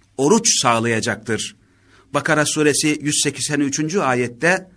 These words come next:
orucun takva kapısını açtığını, oruç tutarsak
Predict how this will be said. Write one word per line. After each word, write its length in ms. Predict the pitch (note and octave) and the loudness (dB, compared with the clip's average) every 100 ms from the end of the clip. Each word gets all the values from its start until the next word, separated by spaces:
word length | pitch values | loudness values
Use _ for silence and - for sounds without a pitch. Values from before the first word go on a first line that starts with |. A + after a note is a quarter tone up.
| - _ | -20 _
orucun 640 | D#3+ D#3+ C#3+ G3+ G3+ - - _ _ _ | 2 2 6 4 4 -2 -14 _ _ _
takva 580 | - E3 D#3+ D3 E3+ E3 | -10 -8 -6 2 2 2
kapısını 600 | - E3 D3+ D#3 D3+ C#3 - _ | -2 -4 -2 0 0 -2 -6 _
açtığını, 760 | D3 - - C#3 C#3 F3+ A#2+ - - _ _ - _ | -4 -4 0 2 6 6 6 0 -20 _ _ -20 _
oruç 360 | E3+ A3 C#4+ - | 0 4 4 2
tutarsak 760 | G3+ G3+ A#3+ B3 G#3+ F3+ - | 0 4 6 6 6 4 2